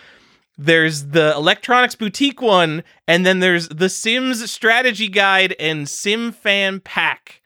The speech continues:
Also a Sims pre-order disc. Didn't have this one.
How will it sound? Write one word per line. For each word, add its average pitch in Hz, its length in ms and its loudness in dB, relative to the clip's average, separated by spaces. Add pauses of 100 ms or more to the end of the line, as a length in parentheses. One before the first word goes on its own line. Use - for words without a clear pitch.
(360)
Also 269 420 0
a 349 60 -2
Sims 240 380 -6
pre-order 226 460 -2
disc. 202 420 -4 (260)
Didn't 240 300 0
have 202 360 0
this 185 220 -4
one. 170 360 -4